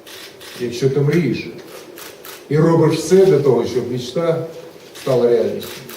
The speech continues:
Нічого. Все залежить від тебе. І від тебе також.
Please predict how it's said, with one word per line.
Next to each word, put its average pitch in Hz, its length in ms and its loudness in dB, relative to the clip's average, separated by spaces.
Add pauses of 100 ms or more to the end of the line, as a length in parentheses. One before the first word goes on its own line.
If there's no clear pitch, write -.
(140)
Нічого. 160 600 2 (880)
Все 185 260 2
залежить - 480 4 (420)
від 143 160 -2
тебе. - 240 2 (760)
І 156 40 -8
від 170 240 -2
тебе 147 260 2
також. - 380 -4